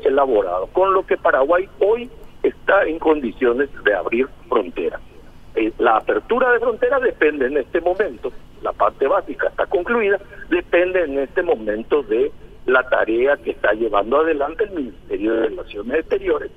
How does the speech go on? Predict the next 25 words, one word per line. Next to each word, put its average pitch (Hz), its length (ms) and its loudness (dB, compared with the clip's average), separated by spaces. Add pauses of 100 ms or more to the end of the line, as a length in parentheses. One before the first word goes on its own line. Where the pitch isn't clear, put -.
(260)
porque 170 300 -2
deben 127 380 -4
ser 131 200 -2
acuerdos 113 460 0
conjuntos. - 440 -10 (760)
Entonces, - 400 0
yo 147 140 -2
creo 139 280 -2
que 120 200 -2
eso, 190 240 0 (460)
eh, 104 280 -4
no, 110 160 -6
no 127 220 -2
lo 139 120 -2
puedo 196 340 -2
calendarizar, 135 840 -2 (500)
porque 139 480 -2
las - 160 -2
cosas 143 320 -2
en 143 80 -4
relaciones 131 520 0
exteriores 131 500 -4
no 151 180 0
se - 100 -4
calendarizan 139 800 -4